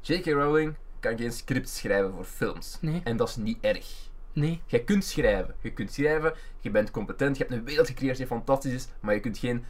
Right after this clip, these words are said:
Speaker 1: filmscript schrijven. Je zet daar niet goed in,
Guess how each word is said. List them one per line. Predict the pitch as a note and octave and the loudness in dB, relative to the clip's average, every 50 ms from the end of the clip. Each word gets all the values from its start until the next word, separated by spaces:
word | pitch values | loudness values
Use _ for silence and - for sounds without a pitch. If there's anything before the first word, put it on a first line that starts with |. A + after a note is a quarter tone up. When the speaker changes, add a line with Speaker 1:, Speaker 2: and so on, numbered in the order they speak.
| - | -10
Speaker 1:
filmscript | - - - C3+ B2 A2+ A2+ - - G#2 F#2+ - | -10 -2 0 0 0 0 -2 -4 -4 -4 -4 -4
schrijven. | - - G2 F#2 F2+ F2 E2 E2+ - - - - | -4 0 0 0 0 0 -4 -4 -8 -8 -10 -8
Je | - - | -4 2
zet | G#2+ A#2 - | 2 4 4
daar | A2 G#2 | 4 0
niet | G#2+ G#2 G2 - | 0 -2 -4 2
goed | - C#3+ D#3 | 4 4 4
in, | E3+ F3 F#3 | 4 2 -2